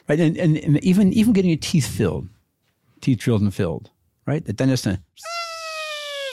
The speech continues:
right, that, that sound that goes in the, go into your teeth. The truth is, it's very, it's not that much pain, just this fear of it is so intense. So if you get rid of the fear, learn to breathe, you don't need Novocaine. And I, I learned that many, many years ago. I actually learned it while I was,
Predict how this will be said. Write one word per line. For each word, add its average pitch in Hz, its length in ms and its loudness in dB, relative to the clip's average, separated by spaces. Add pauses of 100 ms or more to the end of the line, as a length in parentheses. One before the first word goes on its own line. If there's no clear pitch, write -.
right, 185 120 0
that, 160 140 0
that 147 160 0
sound 160 400 2
that 135 60 2
goes 131 200 2
in 127 60 2
the, 117 180 2 (200)
go 147 80 2
into 139 140 4
your 131 60 2
teeth. 147 220 2 (240)
The - 60 -12
truth 359 160 4
is, 202 60 4
it's 156 100 2
very, 214 200 2
it's 180 100 -2
not 277 120 0
that - 80 -2
much 135 220 0
pain, 143 180 0
just 131 220 0
this - 160 -4
fear 262 280 2
of 95 120 -2
it 90 100 -2
is 101 80 -4
so - 200 0
intense. 104 560 -2 (540)
So - 160 0
if 151 80 4
you 156 100 2
get 214 200 0
rid 202 100 2
of 175 60 2
the 151 60 0
fear, 139 360 2 (1120)
learn 147 160 4
to 135 60 4
breathe, 160 260 4
you 135 120 4
don't 160 180 4
need 165 140 4
Novocaine. 156 540 0 (920)
And 143 160 2
I, 143 240 0
I - 40 2
learned 147 220 4
that - 120 2
many, 180 340 4
many 101 180 4
years 98 140 0
ago. 95 140 -2
I 120 80 -2
actually 117 240 0
learned 110 80 2
it 87 40 0
while 107 80 2
I 110 40 2
was, 110 120 -2